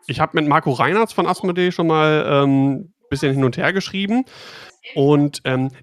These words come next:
die hatten wohl erst Kontakt schon mit, äh, den, mit Dennis von Deist.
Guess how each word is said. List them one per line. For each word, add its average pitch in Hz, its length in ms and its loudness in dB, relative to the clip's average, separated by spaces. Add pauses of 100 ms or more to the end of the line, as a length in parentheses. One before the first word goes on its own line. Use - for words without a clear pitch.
die 117 100 -2
hatten 165 240 -2
wohl 147 160 0
erst 147 300 -2
Kontakt - 480 -4
schon 165 360 0 (140)
mit, 127 540 -4
äh, 117 560 0
den, 123 480 -2
mit 120 260 -4
Dennis 147 260 2
von 127 240 2
Deist. 131 600 -2